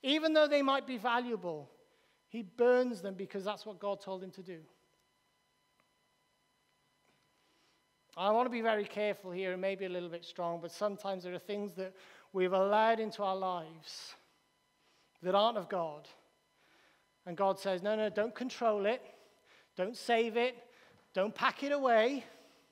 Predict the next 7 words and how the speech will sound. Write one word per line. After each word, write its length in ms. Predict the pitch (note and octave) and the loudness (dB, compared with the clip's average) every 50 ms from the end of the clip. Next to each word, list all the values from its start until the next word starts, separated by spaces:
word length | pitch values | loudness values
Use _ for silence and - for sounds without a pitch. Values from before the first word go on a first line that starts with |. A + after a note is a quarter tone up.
| _ _ _ _ _ _ _ _ _ _ _ _ _ _ _ _ _ _ _ _ _ _ _ _ - | _ _ _ _ _ _ _ _ _ _ _ _ _ _ _ _ _ _ _ _ _ _ _ _ 0
Burn 260 | A3+ G#3 G3+ F#3+ F3 | 2 2 2 0 -4
it. 180 | D3+ D3 - - - - _ _ _ _ _ _ _ _ _ _ _ _ _ _ _ _ _ _ _ _ _ _ _ _ _ _ _ _ _ _ _ _ _ _ _ _ _ _ _ _ _ _ _ | -6 -10 -14 -18 -20 -20 _ _ _ _ _ _ _ _ _ _ _ _ _ _ _ _ _ _ _ _ _ _ _ _ _ _ _ _ _ _ _ _ _ _ _ _ _ _ _ _ _ _ _
It 100 | - F3+ | -10 -6
needs 200 | F#3 G3 G3 F#3+ | -4 -4 -4 -4
to 100 | G3 - | -6 -8
be 80 | F#3+ F3+ | -8 -8
destroyed." 540 | D#3+ D#3+ - - - D#3+ C#3+ C#3 C#3 - | -8 -10 -12 -14 -14 -14 -14 -14 -16 -20